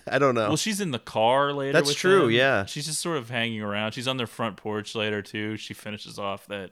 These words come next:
Speaker 2: forty at one point.
Speaker 1: That's right.
Speaker 2: Yeah,
Speaker 1: I
Speaker 2: I
Speaker 1: don't
Speaker 2: don't
Speaker 1: know.
Speaker 2: know who she is. She's just ha-, around. She's kind of funny.
Speaker 1: I, I enjoy her presence.
Speaker 2: <laughs>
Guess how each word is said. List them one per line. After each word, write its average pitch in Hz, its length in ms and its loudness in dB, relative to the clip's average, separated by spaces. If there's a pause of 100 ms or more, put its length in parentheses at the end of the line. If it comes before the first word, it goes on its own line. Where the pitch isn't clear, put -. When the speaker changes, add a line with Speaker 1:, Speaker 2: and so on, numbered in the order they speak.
(300)
Speaker 2:
forty 107 640 -4 (200)
at 123 120 -6
one 110 180 -2
point. 110 180 -6
Speaker 1:
That's 117 240 0
right. 110 220 4
Speaker 2:
Yeah, - 840 -14
Speaker 1:
I - 20 4
Speaker 2:
I - 40 4
Speaker 1:
don't 156 160 2
Speaker 2:
don't 220 80 0
Speaker 1:
know. 220 120 -2
Speaker 2:
know - 20 -2
who 175 160 0
she 139 240 -2
is. 117 260 0
She's 113 180 -8
just 120 240 -10
ha-, 123 160 -8
around. 104 640 -4 (560)
She's 135 260 -8
kind 190 200 0
of 113 60 -6
funny. 104 540 -4 (160)
Speaker 1:
I, 135 180 4
I 143 140 4
enjoy 151 340 6
her 131 120 6
presence. 120 720 2
Speaker 2:
<laughs> - 40 -10